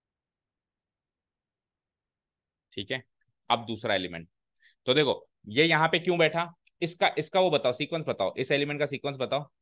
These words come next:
मान लो ये ए है, ये बी है और ये सी है, तो इसका सीक्वेंस क्या हो जाएगा? सी वन वन।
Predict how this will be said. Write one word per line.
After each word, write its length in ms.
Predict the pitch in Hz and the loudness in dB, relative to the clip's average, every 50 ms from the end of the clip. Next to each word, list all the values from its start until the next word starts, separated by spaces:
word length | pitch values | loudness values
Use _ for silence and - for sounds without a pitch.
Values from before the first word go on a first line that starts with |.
| _ _ _ _ _ _ _ _ _ _ _ _ _ _ _ | _ _ _ _ _ _ _ _ _ _ _ _ _ _ _
मान 220 | 107 113 120 123 127 | -4 0 0 0 2
लो 60 | 135 | 0
ये 160 | 131 131 143 | 2 2 0
ए 280 | - - 123 123 127 139 143 | 0 0 0 2 2 2 0
है, 160 | 147 151 170 185 - _ _ _ _ _ _ _ _ - | 0 -2 -2 -4 -8 _ _ _ _ _ _ _ _ -12
ये 160 | 98 110 117 107 | -4 -4 -4 -4
बी 320 | 101 117 120 123 135 143 | -2 -2 0 0 0 -2
है 200 | 147 147 147 160 180 - _ _ _ - | 0 0 0 -2 -2 -6 _ _ _ -8
और 100 | 104 107 | -6 -4
ये 120 | 110 117 | -4 -4
सी 260 | 117 - - 110 92 90 | -6 -6 -8 -6 -6 -6
है, 100 | 90 82 | -6 -6
तो 100 | 82 117 | -6 -6
इसका 180 | 110 - 139 131 | -6 -4 -6 -4
सीक्वेंस 360 | - 131 117 - 143 139 - | -4 -6 -6 -4 -6 -6 -2
क्या 120 | - 147 | 0 0
हो 60 | 139 | 2
जाएगा? 180 | 131 131 131 147 | 2 2 0 0
सी 460 | 143 - - - 156 165 165 170 165 | -4 -4 -8 -4 -2 -2 0 0 0
वन 220 | 143 139 123 120 120 | 0 0 0 0 0
वन। 240 | 117 113 110 85 | 0 0 0 0